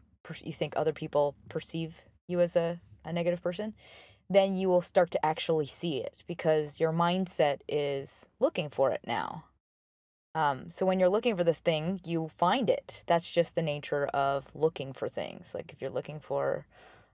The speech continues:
uh, like, punch buggy, you're looking for bugs, you will see bugs. And it's not that they just suddenly existed, it's that they were always there and you are the one that's filtering it.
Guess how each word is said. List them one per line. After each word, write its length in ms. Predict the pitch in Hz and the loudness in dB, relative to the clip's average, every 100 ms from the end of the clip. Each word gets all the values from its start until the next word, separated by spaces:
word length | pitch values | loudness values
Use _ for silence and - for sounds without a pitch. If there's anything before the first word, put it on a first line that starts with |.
| _ - | _ -8
uh, 140 | 135 - | -4 0
like, 240 | 170 - | 0 0
punch 260 | 254 226 - | -2 0 2
buggy, 440 | - 185 175 160 | 2 0 -14 -14
you're 120 | 190 190 | -8 -6
looking 260 | 180 185 | -6 -6
for 380 | 170 175 180 180 | -2 2 4 2
bugs, 600 | 170 151 165 180 202 - - | -4 2 2 2 -6 -16 -14
you 200 | 151 147 | -8 -4
will 120 | 151 | -4
see 220 | - 147 | -6 -2
bugs. 460 | 143 - - - - _ _ _ _ _ _ _ _ _ - | 0 0 -2 -12 -20 _ _ _ _ _ _ _ _ _ -4
And 100 | 156 | -4
it's 160 | - | 0
not 240 | 190 180 175 | 2 4 4
that 160 | 175 | 4
they 180 | 170 160 | 4 2
just 420 | 147 160 151 - - | 4 2 2 -2 -20
suddenly 880 | - - 160 151 151 147 139 143 - _ _ _ _ _ | -4 2 2 0 -6 -8 -10 -14 -18 _ _ _ _ _
existed, 960 | - 143 156 277 - 131 98 175 170 - | -10 0 4 4 4 0 0 -4 -12 -12
it's 600 | - 156 143 - - - _ - | -4 -4 -4 -12 -18 -20 _ -6
that 240 | 156 160 | 0 2
they 100 | 170 | 4
were 160 | 160 160 | 4 4
always 220 | 208 208 | 4 4
there 120 | 165 | 2
and 220 | 156 151 151 | 2 0 -4
you 160 | 180 | 2
are 140 | 170 160 | 4 4
the 80 | |
one 200 | 151 143 | 0 -2
that's 220 | 143 131 - | -4 -8 -2
filtering 520 | 156 151 - 113 87 | -2 -2 -4 -8 -8
it. 360 | 50 - - | -14 -16 -20